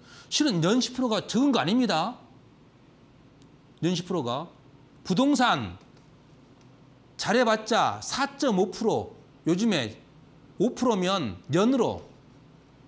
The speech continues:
많이 번다고 합니다. 임대, 임대를 주로 하신 분들은, 임대사업 하신 분들은. 근데 거기에 세금 떼고 별로 안 돼요. 예금은 말할 것도 없고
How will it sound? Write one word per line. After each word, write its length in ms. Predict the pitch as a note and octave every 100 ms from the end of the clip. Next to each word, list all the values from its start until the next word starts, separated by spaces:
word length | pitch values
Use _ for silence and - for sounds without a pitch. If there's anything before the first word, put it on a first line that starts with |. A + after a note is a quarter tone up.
| - - - - -
많이 260 | B2+ D#3 F#3
번다고 240 | F#3 D#3+
합니다. 320 | D3 D3+ C3 A2 - - - -
임대, 340 | F3+ G#3+ G3+ F3 D#3 - -
임대를 460 | F3+ A3 G3+ F3
주로 160 | - D3+
하신 320 | E3 E3+ F3+
분들은, 480 | C#3 A2 G2+ D#3 C#4 - - - - - - - - -
임대사업 380 | F3 F3+ E3 D3+
하신 240 | E3+ D#3
분들은. 280 | A#2+ G2 F#2 - - - - -
근데 180 | A#3+
거기에 240 | A#3 F#3+ G#3
세금 340 | - C4 A3+
떼고 480 | A3 G3 D#3+ G#2 F2 - - - - - - -
별로 220 | E3 C#3+
안 120 | G2+
돼요. 260 | D3 D3+ G2 - - - - - - - - - C#3+
예금은 380 | A#3 C#4 A3+
말할 180 | C3+ F#3+
것도 220 | C#4 B3
없고 360 | C3+ B3+ E3